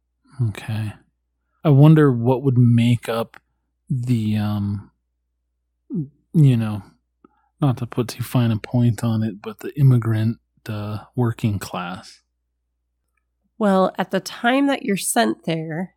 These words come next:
Speaker 2: it's most likely still during the war. So we're not gonna see a l-, big influx of refugees yet.
Speaker 1: Mm-hmm.
Speaker 2: Once the refugees start coming in, I would say probably you're gonna see a lot more shifters, um,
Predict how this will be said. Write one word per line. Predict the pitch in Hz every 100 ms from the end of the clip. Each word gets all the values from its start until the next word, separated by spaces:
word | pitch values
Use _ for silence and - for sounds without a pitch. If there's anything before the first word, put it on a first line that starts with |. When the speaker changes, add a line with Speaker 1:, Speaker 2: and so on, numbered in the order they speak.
| _
Speaker 2:
it's | - - -
most | 202 220 -
likely | 240 233 240 208
still | - - 185
during | 156 - 170 170 170 160
the | 151
war. | 139 160 285 - _ _ _ _ _ _ _ _ _ _ _ _ _
So | - 196 175
we're | 175
not | 185 202
gonna | 214 196
see | - 185
a |
l-, | 175 -
big | 180 156
influx | - 165 - 180 - 180
of | 147
refugees | 147 151 - 160 139 151 151 143
yet. | - - - - _ _ _ _
Speaker 1:
Mm-hmm. | 110 104 92 95 107 - _ _ _ _ _ -
Speaker 2:
Once | 190 196 233 -
the | 208
refugees | 202 - 180 202 226
start | - 220 -
coming | 233 220
in, | 220
I | 196
would | 165 170
say | 185 175
probably | 175 190 185 170 175 165 165 185 -
you're | 160 160 170
gonna | 165
see | - 175
a |
lot | 160 -
more | 165
shifters, | 151 - 185 - 254 285 320 - - _ _ _ _ _ _ _ _ -
um, | 185 180 170 170